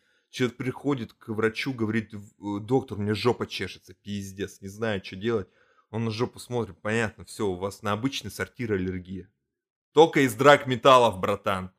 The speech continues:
А он обычный гаишник, понимаешь? Он ставит себе этот, берет триста кредитов,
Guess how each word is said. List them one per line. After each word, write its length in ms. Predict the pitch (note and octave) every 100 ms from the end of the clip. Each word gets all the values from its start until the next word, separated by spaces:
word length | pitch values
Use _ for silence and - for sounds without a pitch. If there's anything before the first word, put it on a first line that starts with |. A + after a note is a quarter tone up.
| _ _ _
А 120 | - C3
он 100 | D#3+
обычный 480 | C3+ D#3 E3+ C#3+
гаишник, 640 | B2 B2+ C#3+ D3+ - F#2+ -
понимаешь? 600 | F#2+ G2 A2 C3+ B2+ - _ _ -
Он 140 | A#2
ставит 400 | A2+ D#3+ D#3 C#3
себе 240 | - G#2 A#2+
этот, 200 | A#2 F#2+ _
берет 540 | G#2+ A2 A2+ C3 C#3
триста 360 | - C#3+ - G#2+
кредитов, 640 | - G#2+ A2 A2+ A#2 -